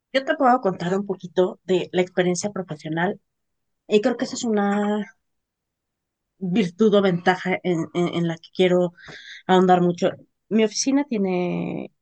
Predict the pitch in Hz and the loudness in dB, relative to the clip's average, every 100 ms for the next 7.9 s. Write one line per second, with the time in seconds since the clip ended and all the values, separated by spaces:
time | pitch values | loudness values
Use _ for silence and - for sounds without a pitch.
0 | - 180 170 165 160 - _ - 233 202 | -10 -6 -6 -6 -8 -10 _ 4 6 6
1 | 190 214 202 175 165 170 180 185 180 185 | 4 0 -4 -4 -6 -6 -6 -4 -2 -2
2 | 170 185 180 - _ - 180 180 175 180 | -2 -2 -6 -8 _ -8 -6 -6 -4 -2
3 | 180 180 165 170 151 165 226 190 180 190 | 0 -2 -6 -6 -6 -6 -2 -2 -2 -4
4 | 170 165 165 160 170 _ _ _ _ _ | -4 -6 -8 -8 -12 _ _ _ _ _
5 | _ _ _ 233 226 220 190 180 196 202 | _ _ _ 2 2 2 2 0 0 -4
6 | - 196 180 170 - 170 160 160 175 175 | -2 2 2 0 -4 -4 -2 -2 -4 -2
7 | 170 165 165 175 170 165 - - | -4 -4 -4 -4 -4 -8 -12 -14